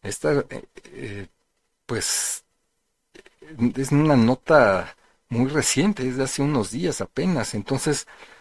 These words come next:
pues hay que estar atentos porque todo parece indicarnos que el futuro ya está aquí,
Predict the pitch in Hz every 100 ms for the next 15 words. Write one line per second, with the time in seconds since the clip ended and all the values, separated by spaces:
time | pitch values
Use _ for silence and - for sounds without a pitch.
0 | _ - 110 151 156 - 185 170 135 -
1 | 180 190 185 - 117 101 - 113 98 -
2 | 127 139 123 110 110 123 110 95 - 123
3 | 135 147 156 151 - - - _ - 92
4 | 85 - 95 - 156 170 208 - - _
5 | _ _ _ - 101 104 104 117 - 113
6 | - 87